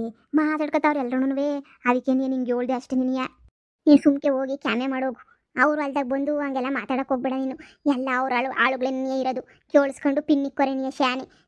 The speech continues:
ನಿಂಗೆ ಯಾಕ್ಲೇ ಬೇಕು ದೊಡ್ಡ ವಿಷಯ? ಅಯ್ಯ, ಇರೋದು ನೀ ಹೇಳ್ಬಮ್ಮ.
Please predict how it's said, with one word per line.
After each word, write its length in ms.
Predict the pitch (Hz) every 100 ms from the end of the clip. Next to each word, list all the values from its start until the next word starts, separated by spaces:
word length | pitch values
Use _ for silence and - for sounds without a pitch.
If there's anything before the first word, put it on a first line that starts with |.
| -
ನಿಂಗೆ 160 | 302
ಯಾಕ್ಲೇ 300 | 254 262 311
ಬೇಕು 360 | 294 294 302 311
ದೊಡ್ಡ 180 | 277 254
ವಿಷಯ? 260 | 277 277 277 320 269 _ _ _ _
ಅಯ್ಯ, 320 | 311 330 339 339 339 330
ಇರೋದು 300 | 370 349 339
ನೀ 80 |
ಹೇಳ್ಬಮ್ಮ. 420 | 311 302 285 247